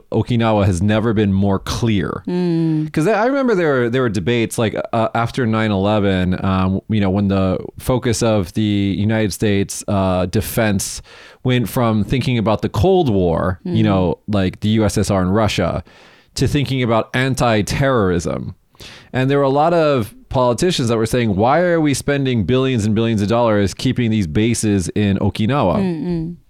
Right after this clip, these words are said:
Speaker 1: And at that time, that actually made a lot of sense because it didn't really make any sense to have those bases there at that time.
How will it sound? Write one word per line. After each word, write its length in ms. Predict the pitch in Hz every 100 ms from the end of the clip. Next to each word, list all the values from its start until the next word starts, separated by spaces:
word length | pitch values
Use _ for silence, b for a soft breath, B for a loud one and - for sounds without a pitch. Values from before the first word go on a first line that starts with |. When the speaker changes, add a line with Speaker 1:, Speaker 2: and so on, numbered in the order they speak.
| - - - - - - - _ _ b b b b -
Speaker 1:
And 120 | 165
at 100 | 165
that 180 | 269 302
time, 320 | 175 143 127 127
that 100 | 143
actually 240 | 165 131
made 100 | 107
a 60 | 98
lot 140 | 95
of 80 | 92
sense 220 | 180 107
because 220 | 107 104
it 80 | 104
didn't 160 | 139 123
really 140 | 113
make 220 | 104 101
any 120 | 104
sense 220 | 90 104 92
to 80 |
have 120 | 101 92
those 140 | 82
bases 320 | 127 139 117
there 140 | 92 92
at 80 | 82
that 200 | 147 147
time. 320 | 101 95